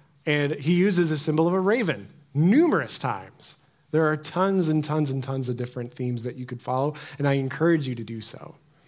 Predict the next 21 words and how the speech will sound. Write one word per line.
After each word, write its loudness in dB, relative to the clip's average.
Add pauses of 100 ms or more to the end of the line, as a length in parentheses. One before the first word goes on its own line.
(1600)
And 0
as 2
we 4 (440)
finish 2
this -2
off 0
today, -10 (380)
I'm 0
gonna 6
leave 6
you 6
with 4
a -6
couple 2
of 2 (1400)
ways 2
that -4
you -2
can -6
apply 0
this -6